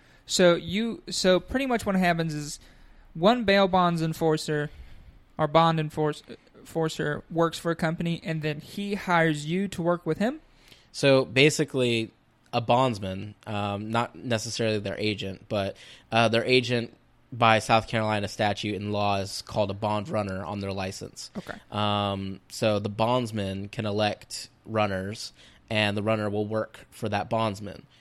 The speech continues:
Speaker 2: and that runner can only work for that bondsman. So to get around that, if you're a professional bondsman, which, you know, I have the professional bondsman license and a surety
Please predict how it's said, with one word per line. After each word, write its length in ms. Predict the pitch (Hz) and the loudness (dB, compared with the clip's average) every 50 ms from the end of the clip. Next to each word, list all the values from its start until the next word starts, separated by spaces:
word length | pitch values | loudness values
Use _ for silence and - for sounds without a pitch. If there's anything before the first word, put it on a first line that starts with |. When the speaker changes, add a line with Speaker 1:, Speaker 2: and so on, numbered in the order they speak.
| _ _ - | _ _ -4
Speaker 2:
and 280 | 113 107 107 104 104 107 | -2 -2 0 0 0 -2
that 100 | 101 107 | -2 0
runner 220 | 117 117 110 110 | 0 0 0 -2
can 160 | - - 107 | -2 -4 -4
only 220 | 110 135 147 139 117 | -4 -2 -2 -4 -4
work 260 | 101 98 92 - - - - | -4 -4 -6 -6 -10 -16 -16
for 160 | - - 107 | -10 -8 -6
that 220 | 98 98 90 - - | -4 -4 -6 -6 -6
bondsman. 500 | 101 92 73 85 104 - - - - - _ _ _ _ _ _ _ _ _ _ _ _ _ - | -6 -6 -6 -8 -12 -16 -18 -20 -20 -20 _ _ _ _ _ _ _ _ _ _ _ _ _ -10
So 600 | - - 117 110 110 107 104 101 101 101 98 - - _ _ _ _ _ _ _ _ _ - | -2 2 2 4 4 4 4 2 2 0 -4 -8 -12 _ _ _ _ _ _ _ _ _ -14
to 80 | - 117 | -6 0
get 160 | 120 117 110 | 2 2 4
around 380 | 104 104 120 160 208 226 202 156 | 4 4 6 8 8 6 6 4
that, 320 | 117 110 107 110 - - _ _ _ _ _ _ _ _ _ _ _ _ _ _ _ _ _ _ - | 4 4 4 2 0 -4 _ _ _ _ _ _ _ _ _ _ _ _ _ _ _ _ _ _ -6
if 160 | 127 113 - | -6 -6 -6
you're 540 | 120 117 120 117 113 113 110 107 107 107 - _ _ - | -4 -4 -2 0 2 2 2 0 -2 -4 -6 _ _ -6
a 460 | 117 117 110 110 107 104 104 104 101 95 - - | -4 -2 0 0 0 0 0 -2 -2 -4 -6 -8
professional 480 | 113 101 - 110 101 - - 113 107 | -8 -2 0 0 0 0 -2 -6 -6
bondsman, 520 | 98 107 104 104 101 104 113 117 123 120 107 | -4 -4 -4 -4 -4 -4 -4 -4 -4 -4 -4
which, 440 | 104 101 - - - - - - _ | -4 -4 -6 -6 -8 -8 -8 -10 _
you 140 | - 123 107 | -8 -8 -6
know, 140 | 104 104 101 | -6 -4 -4
I 100 | 98 107 | -4 -2
have 240 | 110 110 107 104 104 | -2 -2 -2 -2 -4
the 60 | 107 | -8
professional 460 | - - 110 - 117 104 - - 107 | -10 -10 -8 -6 -6 -6 -4 -6 -6
bondsman 340 | 104 107 110 107 104 107 101 | -6 -4 -6 -6 -6 -6 -4
license 360 | 98 98 95 - 113 110 - - | -4 -4 -6 -6 -8 -12 -10 -6
and 400 | 139 165 170 151 131 113 104 - - | -4 -2 -2 -2 -4 -6 -8 -10 -12
a 80 | - 104 | -12 -12
surety 500 | - - 113 104 98 101 101 98 101 | -8 -6 -4 -4 -4 -4 -6 -8 -8